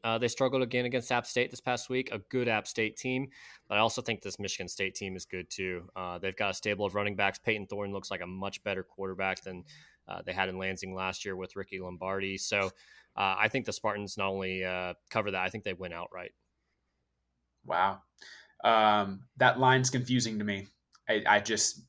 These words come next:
Speaker 2: stayed away from it. I thought it was bizarre when I saw it the first time and just not having it. Um, another line I don't like is Baylor minus seventeen and a half. Um, but I told you guys in the pod last week,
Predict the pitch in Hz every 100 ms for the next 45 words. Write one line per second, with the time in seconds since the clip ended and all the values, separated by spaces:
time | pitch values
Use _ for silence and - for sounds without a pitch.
0 | - - 123 110 101 98 101 92 90 110
1 | 110 104 104 107 113 117 113 110 - 117
2 | 117 113 117 - 113 113 107 104 98 101
3 | 92 - - _ _ _ _ 101 95 92
4 | 87 85 85 - 110 110 107 98 95 -
5 | - - - 123 131 135 127 127 120 120
6 | 107 110 117 120 107 104 113 113 110 104
7 | 104 104 120 110 - 107 104 95 101 110
8 | 127 - - 107 101 98 95 104 101 117
9 | 104 113 107 104 101 107 104 101 104 -
10 | 104 107